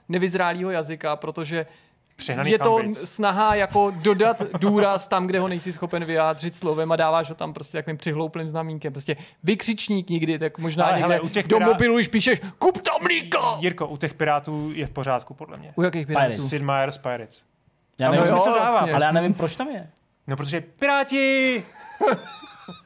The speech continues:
Speaker 2: Na obzoru!
Speaker 1: Ale mě asi neirituje,
Speaker 3: Jsem
Speaker 1: jak
Speaker 3: zase
Speaker 1: těch
Speaker 3: zpátky na
Speaker 1: názvech
Speaker 3: vodě.
Speaker 1: jako
Speaker 3: Ahoj!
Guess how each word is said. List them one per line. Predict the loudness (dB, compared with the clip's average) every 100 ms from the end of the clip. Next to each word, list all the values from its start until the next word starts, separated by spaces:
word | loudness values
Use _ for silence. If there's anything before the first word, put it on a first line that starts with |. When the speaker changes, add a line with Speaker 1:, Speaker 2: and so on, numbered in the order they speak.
| -20 -2
Speaker 2:
Na | 0
obzoru! | 2 4 6 6 6 4 4
Speaker 1:
Ale | 2
mě | 4 2
asi | 2 0 0
neirituje, | 2 2 2 2 4
Speaker 3:
Jsem | 4
Speaker 1:
jak | 4
Speaker 3:
zase | 4
Speaker 1:
těch | 6
Speaker 3:
zpátky | 6 6 4
na |
Speaker 1:
názvech | 4 4
Speaker 3:
vodě. | 4
Speaker 1:
jako | 6
Speaker 3:
Ahoj! | 8 8 10 12 12 12 10 10 8 6